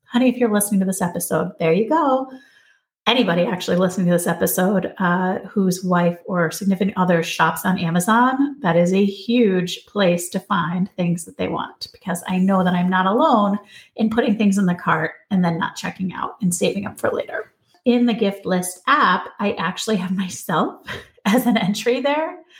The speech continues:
And as I see cute things or things like, "Ooh, you could use this," right? I'm adding that to my list of things to potentially buy myself. And I always get, even though I'm forty-three years old,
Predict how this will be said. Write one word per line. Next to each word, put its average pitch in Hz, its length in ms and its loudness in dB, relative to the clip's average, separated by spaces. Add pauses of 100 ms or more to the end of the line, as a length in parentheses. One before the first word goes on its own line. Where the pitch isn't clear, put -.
(360)
And 208 420 2
as 226 220 2
I 247 140 4
see 247 320 -4
cute 247 300 -2
things 196 360 2
or 190 140 0
things 185 280 -4
like, - 280 -8
"Ooh, 208 340 2
you 220 200 0
could - 220 -10
use 240 300 -6
this," 240 540 0
right? 214 320 2 (680)
I'm 220 340 0
adding 214 400 2
that - 520 -2 (220)
to 233 120 0
my 185 340 0 (160)
list - 440 -8 (140)
of 180 260 0
things 175 340 0
to 190 100 -10
potentially 175 460 -2
buy 170 220 -2
myself. 208 760 0 (680)
And 247 140 -2
I 262 220 -4
always 240 640 2
get, 202 300 -4
even 196 220 -2
though 190 160 0
I'm 180 320 -2
forty-three 208 540 0
years 190 220 0
old, 180 440 2